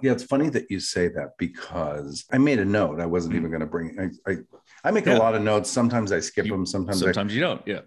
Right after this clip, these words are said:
Speaker 1: So this one I made, I said, "Group scenes are really funny. Harry's in the center for this one, but it's
Speaker 2: Mm-hmm.
Speaker 1: always funny being part of the group when it's not your story."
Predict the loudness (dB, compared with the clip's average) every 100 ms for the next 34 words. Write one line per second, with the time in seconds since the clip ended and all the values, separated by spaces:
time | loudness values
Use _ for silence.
0 | _ 2 4 4 4 4 4 4 4 4
1 | 2 0 0 2 2 2 2 4 2 2
2 | 0 -2 -4 -2 -4 0 0 0 -2 -2
3 | 0 2 2 2 -2 -4 -4 -2 -2 0
4 | 0 0 2 2 0 -4 -4 -2 -4 -4
5 | -4 -4 -4 -2 -4 -4 -8 -4 -6 -6
6 | -10 -6 -2 -2